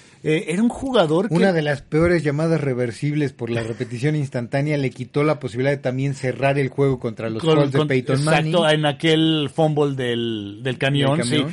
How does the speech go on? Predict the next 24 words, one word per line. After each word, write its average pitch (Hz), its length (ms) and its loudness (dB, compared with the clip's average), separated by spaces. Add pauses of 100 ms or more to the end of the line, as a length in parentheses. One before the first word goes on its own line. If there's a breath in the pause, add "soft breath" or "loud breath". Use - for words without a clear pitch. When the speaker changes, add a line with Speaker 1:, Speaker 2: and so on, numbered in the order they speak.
(120)
Speaker 1:
sí. 185 180 0
Sí, - 0 - (220)
eh, 160 240 -6
ahí 175 260 2
era 190 120 2
cuando 147 320 0
decías... 156 560 -2 (1080 soft breath)
¿qué - 100 -20
estaban 143 320 -8
pensando 127 380 -6
estos 117 260 -10
asnos 117 300 -6
de 110 100 -4
los 107 180 -8
árbitros? 101 640 -12 (440 loud breath)
Sí, 175 280 -2
entonces 208 540 0 (280 loud breath)
yo 170 320 4
creo 214 300 2
que 180 140 -2
era 196 100 0
un 208 100 0
jugador, 170 640 2 (680 soft breath)
eh, 156 360 -2